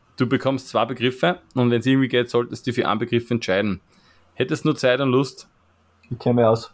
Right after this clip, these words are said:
Speaker 2: Mach mal.
Speaker 1: Voll
Speaker 2: Das
Speaker 1: geil.
Speaker 2: machen wir jetzt noch schnell.
Speaker 1: Super, danke, Seba. Bausparer oder Risikoveranlagung?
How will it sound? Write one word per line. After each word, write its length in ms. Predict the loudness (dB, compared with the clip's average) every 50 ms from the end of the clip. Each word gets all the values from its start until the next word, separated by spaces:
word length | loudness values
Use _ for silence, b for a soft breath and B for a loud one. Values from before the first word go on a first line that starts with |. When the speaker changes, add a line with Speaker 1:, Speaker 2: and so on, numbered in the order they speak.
| _ -6
Speaker 2:
Mach 180 | -2 -2 0 2
mal. 140 | 0 0 0
Speaker 1:
Voll 140 | 0 0 2
Speaker 2:
Das 20 | 4
Speaker 1:
geil. 80 | 4 2
Speaker 2:
machen 100 | 2 2
wir 60 | -2
jetzt 120 | -8 -6 -6
noch 80 | -2
schnell. 240 | 0 0 0 -2 -4 _ _ _ _ _ _ _ _ _ _
Speaker 1:
Super, 280 | _ -6 -4 0 0 0
danke, 220 | 0 0 -4 -6
Seba. 340 | -4 -2 0 0 0 -2 -4 _ _ B B B B B B B B B B B B B _ _ 0
Bausparer 760 | 2 4 4 2 2 2 2 2 2 4 2 2 0 0 -2
oder 260 | 0 0 0 0 0 0
Risikoveranlagung? 920 | 0 0 2 2 0 0 0 0 2 0 0 2 0 0 0 0 0 -2